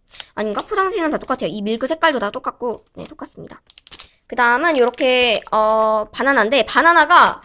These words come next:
생각했던 것보다 색깔이 너무 예뻐가지고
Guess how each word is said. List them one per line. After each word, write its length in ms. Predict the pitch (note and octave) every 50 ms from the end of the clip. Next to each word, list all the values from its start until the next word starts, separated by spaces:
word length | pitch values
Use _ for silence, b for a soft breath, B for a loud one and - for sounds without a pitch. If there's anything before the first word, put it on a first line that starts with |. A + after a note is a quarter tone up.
| B B B B B B B B B B B _
생각했던 460 | - - C#5 C#5 C5+ C5+ C5+ A4+ G#4
것보다 260 | F#4 - - C4 B3+
색깔이 380 | B3+ - - - - F#4+ D4+ B3+
너무 140 | A3+ A3 A#3+
예뻐가지고 840 | C#4 - - G4 E4+ D4 C4 A#3+ A3+ A#3 C4+ D4 C#4+ B3 A3 F#3